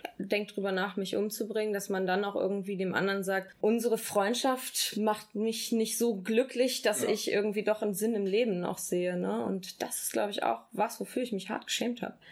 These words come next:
Speaker 2: Das zieht Leute mit rein. Also das ist ein
Speaker 1: Ja.
Speaker 2: Thema, das kannst du nicht einfach so auf den Tisch legen und dann sagen, „Nächstes Thema Netflix Watchlist“, so.
Speaker 1: <laughs> Ja.
Speaker 2: Also mi-, für mich persönlich ist es so, ähm, ich hatte auch neulich einen Anruf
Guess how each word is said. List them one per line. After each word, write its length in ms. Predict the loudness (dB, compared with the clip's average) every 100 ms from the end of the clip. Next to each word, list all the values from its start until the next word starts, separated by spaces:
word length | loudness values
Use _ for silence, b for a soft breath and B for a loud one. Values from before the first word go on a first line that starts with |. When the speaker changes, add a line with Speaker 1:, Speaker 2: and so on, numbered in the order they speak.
| B B B B B
Speaker 2:
Das 140 | -8 -4
zieht 180 | -4
Leute 180 | -4 -4
mit 160 | -8 -6
rein. 300 | -4 -4 -6
Also 160 | -6 -6
das 120 | -6
ist 60 |
ein 60 | -4
Speaker 1:
Ja. 60 | -2
Speaker 2:
Thema, 180 | 0 0
das 120 | -4
kannst 200 | -8 -6
du 60 |
nicht 160 | -8 -6
einfach 300 | -6 -6 -6
so 120 | -6
auf 60 | -8
den 100 | -6
Tisch 200 | -8 -6
legen 180 | -6 -4
und 80 | -4
dann 120 | -2
sagen, 280 | -2 -2 -6 B B B
„Nächstes 300 | -6 -6 -6
Thema 260 | -4 -2
Netflix 400 | -4 -4 -6 -6
Watchlist“, 420 | -6 -6 -4 -4 -2
so. 140 | 2
Speaker 1:
<laughs> 60 | 4
Ja. 320 | 4 6 4 4 2 2
Speaker 2:
Also 360 | -4 -4 -8 -10 _
mi-, 400 | -10 -4 -4 -6
für 100 | -6 -4
mich 160 | -2
persönlich 400 | -2 -2 -2 -2
ist 120 | -6 -6
es 140 | -4
so, 280 | -4 -4 -4
ähm, 340 | -4 -6 -8 -10
ich 140 | -8 -6
hatte 120 | -4
auch 80 | -4
neulich 300 | -4 -4 -6
einen 180 | -6
Anruf 360 | -6 -4 -4 -6